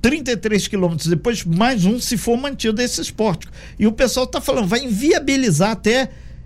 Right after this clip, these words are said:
o, muitos negócios e outra coisa, vai encarecer o preço dos produtos, que o caminhão vai ter que passar duas vezes pra cá, dois pedágios, e mais dois pra retornar, ou seja, o custo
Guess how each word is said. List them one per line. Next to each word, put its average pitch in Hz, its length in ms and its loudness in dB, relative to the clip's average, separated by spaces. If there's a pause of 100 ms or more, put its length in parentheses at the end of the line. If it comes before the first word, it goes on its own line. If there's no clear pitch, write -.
(120)
o, 190 720 2
muitos 165 600 4
negócios 160 800 -2 (120)
e 208 160 2
outra 277 320 2
coisa, 220 300 0
vai 202 220 2
encarecer 254 600 0
o 285 40 -6
preço 233 340 -2
dos 254 140 -10
produtos, 220 400 -2
que 220 60 2
o 196 80 4
caminhão 202 380 2
vai 220 120 0
ter 196 160 -2
que 165 80 -8
passar 180 500 0 (260)
duas 202 380 4
vezes 190 220 0
pra 220 180 -2
cá, 233 260 -2 (460)
dois 165 240 4
pedágios, 202 460 -4 (260)
e 247 80 -4
mais 233 220 0
dois 208 260 2
pra - 140 -4
retornar, 196 520 0
ou 185 140 4
seja, 190 380 0
o 185 80 -6
custo 180 360 2